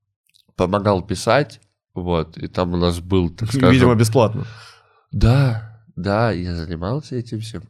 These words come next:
Speaker 1: абсолютно бесплатно. Я кушал пельмени, не самые дорогие, <laughs> вот. Э, там просто была девочка, так скажем, ну, типа, в,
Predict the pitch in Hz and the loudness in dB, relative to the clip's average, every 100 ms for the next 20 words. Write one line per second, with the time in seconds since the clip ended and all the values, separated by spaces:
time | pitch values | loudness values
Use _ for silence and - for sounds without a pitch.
0 | _ - 131 - - 117 101 85 - 87 | _ -10 -10 -12 -8 -4 -4 -4 -6 -8
1 | 82 - - 139 - - 50 - _ _ | -8 -12 -12 -10 -10 -12 -18 -20 _ _
2 | - 85 85 82 82 82 82 82 - _ | -18 -8 -4 0 0 -2 -4 -8 -14 _
3 | _ - 147 - 92 82 _ - 170 98 | _ -6 -4 -2 -4 -6 _ -8 -6 -4
4 | 85 87 92 92 90 92 _ 117 139 139 | -4 -2 -2 -2 -6 -8 _ -4 -2 0
5 | 101 87 87 85 95 95 101 101 117 - | 0 2 2 2 2 2 2 2 4 4
6 | - - - - - 95 85 82 - - | 2 -6 -12 -6 0 4 4 2 -12 -18
7 | - - _ - 95 90 90 110 107 - | -20 -20 _ -2 4 4 4 2 0 -2
8 | 90 90 90 92 120 127 123 - 101 92 | 0 2 2 4 2 2 -2 -2 2 4
9 | 90 87 82 82 82 82 82 - 85 - | 4 2 2 0 0 -2 -6 -8 -8 -4
10 | 92 87 82 85 - 104 101 - - | -2 -2 -2 -8 -4 -2 0 -2 -4